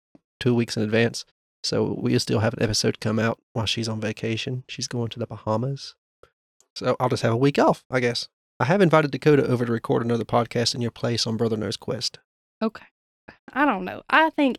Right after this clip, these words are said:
Speaker 2: Anna tried to do a good job, but her oldest, or not her oldest, um, well, I guess it was, her birth son was a bad influence, first of all. And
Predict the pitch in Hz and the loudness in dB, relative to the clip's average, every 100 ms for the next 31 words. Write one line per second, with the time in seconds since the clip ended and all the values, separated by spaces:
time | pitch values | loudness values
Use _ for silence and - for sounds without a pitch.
0 | - 208 214 214 - 196 196 202 208 202 | 0 2 2 -2 0 2 2 2 2 2
1 | 196 202 214 214 208 - - - _ - | 2 2 4 6 4 0 -20 -20 _ 4
2 | 185 - _ _ _ _ - 220 202 180 | 4 2 _ _ _ _ 0 4 4 4
3 | - - 233 247 233 - - - _ _ | -4 -2 2 2 0 -4 -16 -18 _ _
4 | - 196 185 - - - - 214 - - | -4 -2 -2 -6 -8 -8 -8 -10 -12 -18
5 | - - 190 185 190 - - - 180 - | -12 -4 -4 -4 -10 -16 -12 -12 -12 -14
6 | - - - - - 208 196 226 240 - | -12 -12 -12 -14 0 2 6 6 4 0
7 | 180 165 190 214 _ 190 185 175 180 185 | -4 -2 -4 -6 _ -6 -2 0 2 2
8 | 180 196 185 190 - - _ - 185 185 | -2 -4 -4 -4 -8 -14 _ -2 -2 -2
9 | - - 226 233 _ _ - 190 180 180 | -4 -4 -4 -6 _ _ -8 -4 0 0
10 | 180 180 | 0 -2